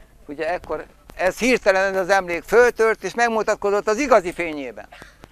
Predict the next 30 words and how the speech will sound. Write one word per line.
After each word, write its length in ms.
Egy 240
pillanat 520
alatt 280
az 120
ége-, 340
az 120
egész 320
életem 520
csupasszá 760
és 220
nyitottá 560
vá-, 300
nyitottá 600
vált 360
erre 280
a 120
csodálatos 800
jelenlétre. 760
Istenre! 680
Éreztem 580
magamban, 800
hogy 140
megbocsát 680
azokért 500
a 60
dolgokért 600
az 100
életemben, 640
amelyeket 640
szégyeltem. 760